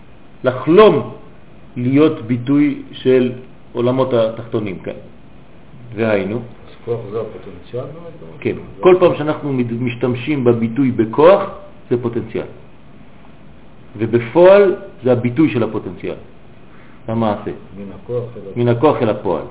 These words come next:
Speaker 1: מהפוטנציאל אל הביטוי. אז בלשון חז"ל זה בכוח ובפועל. אז בכוח המציאות התחתונים זה הנוקבה. נוקבה זה הכוח של מציאות התחתונים. חבוד.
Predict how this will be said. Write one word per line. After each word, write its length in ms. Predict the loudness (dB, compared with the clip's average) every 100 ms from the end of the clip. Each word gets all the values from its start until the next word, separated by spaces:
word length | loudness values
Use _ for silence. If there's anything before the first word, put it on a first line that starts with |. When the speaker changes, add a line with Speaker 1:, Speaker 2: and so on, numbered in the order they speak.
| -16 -8
Speaker 1:
מהפוטנציאל 720 | -2 -2 -2 -2 -2 0 2 2
אל 100 | 0
הביטוי. 400 | -2 -4 -6 -8 -12 -20 -20 -20 -20 -20 -20 -20 -20 -20 -20 -20 -20 -20 -20 -20 -20 -20 -20 -20 -20 -20 -20 -20 -20 -20 -20 -20 -20 -16 -14
אז 60 | -12 -8
בלשון 300 | -8 -6 -4 0
חז"ל 260 | 4 4
זה 80 | 4
בכוח 320 | 0 2 2 2
ובפועל. 500 | 0 -4 -6 -6 -6 -10 -20 -20 -20 -20 -20 -20 -20 -20 -20 -20 -20 -20 -20 -20 -20 -20 -20 -20 -18 -12
אז 160 | -10 -6 -4
בכוח 400 | 2 4 4 2
המציאות 500 | -2 -2 0 0 -2
התחתונים 560 | -4 -4 -2 2 2
זה 120 | 4
הנוקבה. 400 | 2 2 -2 -4
נוקבה 460 | -2 -2 0 2 2
זה 100 | 2
הכוח 400 | -2 2 2 2
של 80 | -4
מציאות 360 | -4 -4 -4
התחתונים. 420 | -4 -10 -12 -12 -14 -20 -20 -20 -20 -20 -20 -18 -18 -18 -20 -20 -20 -20 -20 -20 -20 -20 -20 -20 -20 -20 -18 -18 -18 -20 -6
חבוד. 240 | -2 -2